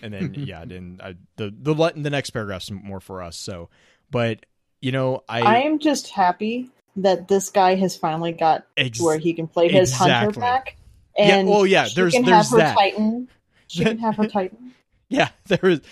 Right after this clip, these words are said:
Speaker 1: there is that. So the, the story started, he, he wanted,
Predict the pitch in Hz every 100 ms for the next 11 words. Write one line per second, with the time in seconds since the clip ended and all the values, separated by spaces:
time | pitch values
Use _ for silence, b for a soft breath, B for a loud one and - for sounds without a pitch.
0 | 214 165 160 147 143 - b - 175 156
1 | 135 147 - 156 - 226 233 196 151 -
2 | 151 143 120 101 - _ - - 156 147
3 | 139 - 127 135 131 131 127